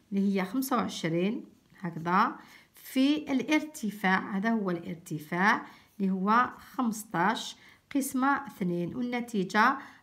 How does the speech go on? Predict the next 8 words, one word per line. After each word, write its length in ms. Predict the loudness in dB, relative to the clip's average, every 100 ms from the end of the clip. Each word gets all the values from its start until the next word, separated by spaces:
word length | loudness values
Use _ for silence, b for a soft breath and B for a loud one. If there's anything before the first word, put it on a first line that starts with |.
| -6
راح 160 | -2 0
نلقاوها 760 | 0 2 2 4 4 2 2 -4
كذلك 760 | -4 0 0 0 0 0 0 -8 -8
ثلاثمية 600 | -6 -2 0 0 -2 -6 -6 -6 -8 -4
متر. 400 | 0 0 -4 -6
إذن 280 | -4 -2
هذه 440 | 0 -2 0 -2 -4 B B B
المرحلة 680 | 0 0 0 0 2 2 2